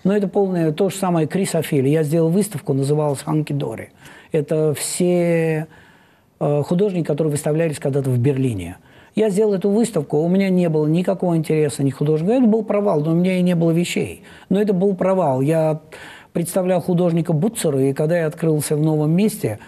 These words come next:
художник ждал, что я его выставлю, а я следил за ним всё это время.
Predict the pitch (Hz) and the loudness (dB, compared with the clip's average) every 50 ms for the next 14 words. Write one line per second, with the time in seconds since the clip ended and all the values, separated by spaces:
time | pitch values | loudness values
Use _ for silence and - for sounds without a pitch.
0 | - - - 170 170 190 185 175 170 156 139 139 143 160 170 170 160 143 - - | -20 -6 -2 0 0 2 2 2 2 0 0 0 0 0 0 0 -2 -4 -2 -2
1 | 156 143 147 143 143 139 139 143 147 160 202 196 - - 143 127 127 135 160 190 | 0 2 2 2 2 2 2 2 2 2 0 0 0 -2 -2 0 0 0 0 0
2 | 220 240 220 - 220 214 185 190 160 139 120 127 120 107 104 107 107 - - 135 | 0 -2 0 0 0 2 2 2 2 0 0 -2 -4 -4 -6 -6 -4 -4 -4 -4
3 | 120 - 120 113 117 117 104 92 85 | -2 -4 -6 -6 -4 -6 -6 -6 -10